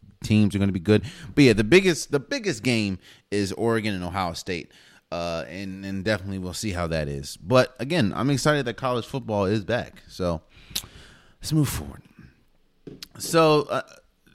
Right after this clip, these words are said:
talking about a little W N B A, man, the W twenty-five. This is the twenty-fifth anniversary of the W N B A,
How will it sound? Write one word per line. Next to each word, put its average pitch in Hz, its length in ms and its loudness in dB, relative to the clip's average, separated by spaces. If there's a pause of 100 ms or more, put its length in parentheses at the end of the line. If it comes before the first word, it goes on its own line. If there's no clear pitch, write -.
(400)
talking 285 220 0
about 170 180 4
a - 20 6
little 117 340 2
W 107 400 0
N 110 100 2
B 92 180 2
A, 120 120 2
man, 82 380 -2
the 95 240 2
W 180 500 0
twenty-five. - 1000 -8
This 170 260 4
is - 60 -4
the 127 100 -2
twenty-fifth 117 600 0
anniversary 104 800 2 (420)
of 85 340 2
the 80 80 -4
W 101 280 -2
N 101 100 0
B 95 200 -2
A, 101 220 -6